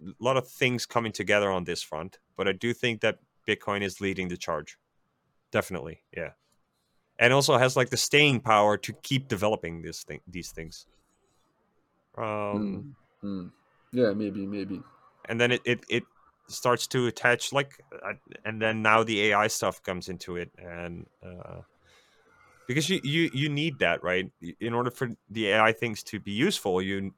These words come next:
Speaker 1: you do need to run it yourself, or in some, in some sense, run, run your own system, because you need to run it on your own data sets. And I don't need, like, mean individuals necessarily, but the,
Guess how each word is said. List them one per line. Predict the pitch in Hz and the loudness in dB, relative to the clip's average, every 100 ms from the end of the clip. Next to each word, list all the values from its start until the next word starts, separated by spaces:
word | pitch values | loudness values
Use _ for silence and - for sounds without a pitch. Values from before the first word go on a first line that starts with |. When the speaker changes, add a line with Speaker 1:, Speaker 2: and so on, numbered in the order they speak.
| _ | _
Speaker 1:
you | 95 - | -20 -14
do | 101 160 | 0 2
need | 135 127 123 - | 2 2 2 0
to | 117 | -4
run | 104 110 | 0 2
it | 104 95 | 0 -4
yourself, | 92 - 117 101 90 - | -4 -2 0 0 -4 -6
or | 98 95 95 | -4 -4 -4
in | 101 | -8
some, | 92 120 107 - | -6 -6 -6 -8
in | 110 | -8
some | - 175 | 0 0
sense, | - 104 98 | 0 -4 -2
run, | 95 90 - | -4 -4 -10
run | 95 104 | -6 -4
your | 95 | -4
own | 92 | -4
system, | 87 95 - 98 | -6 -8 -10 -12
because | 101 104 | -12 -8
you | 110 | -4
need | 113 113 | -4 -6
to | 104 | -6
run | 107 107 | -4 -2
it | 104 | -2
on | 104 | -2
your | 101 | -2
own | 104 92 | -2 -2
data | 110 104 | -2 -2
sets. | - 65 - | -6 -10 -10
And | 95 | -6
I | 92 | -4
don't | 104 92 95 | -2 -4 -6
need, | 95 | -6
like, | 92 - _ | -8 -8 _
mean | 101 95 95 | -14 -14 -14
individuals | 101 92 104 104 82 - | -14 -8 -8 -6 -8 -10
necessarily, | 85 - 90 87 87 | -14 -10 -8 -6 -8
but | 82 - - | -12 -18 -10
the, | 87 85 | -8 -6